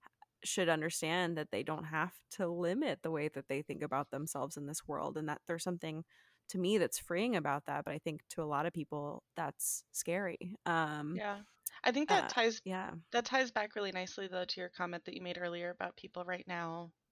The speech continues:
Speaker 2: very, very small group of people right now
Speaker 1: Yeah.
Speaker 2: insinuating that sex educators are groomers and things like that. And
Speaker 1: Yes.
Speaker 2: just,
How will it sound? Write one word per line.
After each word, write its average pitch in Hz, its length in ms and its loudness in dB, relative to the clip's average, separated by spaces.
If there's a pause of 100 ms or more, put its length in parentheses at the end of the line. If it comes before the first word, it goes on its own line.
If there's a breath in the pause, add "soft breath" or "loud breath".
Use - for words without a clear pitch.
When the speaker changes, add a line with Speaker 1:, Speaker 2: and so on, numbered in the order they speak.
(140)
Speaker 2:
very, 175 200 6
very 165 180 2
small 160 280 -6
group - 200 -14
of - 140 -8
people - 280 -4
right 165 220 -4
now 165 340 -2 (220 loud breath)
Speaker 1:
Yeah. 190 280 0 (200)
Speaker 2:
insinuating 165 680 4
that 165 120 -6
sex - 240 -10
educators 170 480 -4
are 165 100 0
groomers 160 560 -4
and 175 100 -10
things 180 260 -8
like 190 180 -6
that. - 260 -4
And 190 140 0
Speaker 1:
Yes. 185 80 -4
Speaker 2:
just, - 340 -4